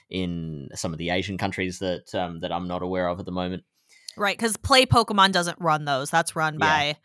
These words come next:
Speaker 2: like, that's the split between the Pokemon Company and the Pokemon Company International, T P C I, which Play Pokemon works with T P C I. They're,
Speaker 1: Yep.
Speaker 2: they're in the same category. The Pokemon Company runs them,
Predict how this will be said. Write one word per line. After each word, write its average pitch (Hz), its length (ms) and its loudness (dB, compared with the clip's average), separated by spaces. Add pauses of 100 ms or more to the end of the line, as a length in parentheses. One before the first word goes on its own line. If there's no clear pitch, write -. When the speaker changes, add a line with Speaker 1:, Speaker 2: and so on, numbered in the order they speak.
(680)
Speaker 2:
like, 202 160 4
that's 208 320 6
the 214 100 0
split - 320 2
between 180 480 0 (140)
the 214 440 10
Pokemon 190 560 4
Company 160 540 0
and 165 240 2
the 160 60 0
Pokemon 165 400 2
Company 156 360 -6
International, 175 840 2
T 156 180 -8
P 156 140 -10
C 165 220 -4
I, 151 340 4 (340)
which 170 220 -8
Play 175 160 -2
Pokemon 151 460 -6
works 151 280 -4
with - 160 -10
T 151 180 -10
P 127 180 -16
C 101 200 -8
I. - 280 -12 (120)
They're, 156 360 -4
Speaker 1:
Yep. - 200 -6
Speaker 2:
they're 196 160 0
in 175 100 -2
the 160 60 -8
same 131 220 -4
category. 98 640 -8 (340)
The 190 160 -2
Pokemon 240 560 4
Company 151 580 -4 (360)
runs 170 320 -2
them, 147 340 -6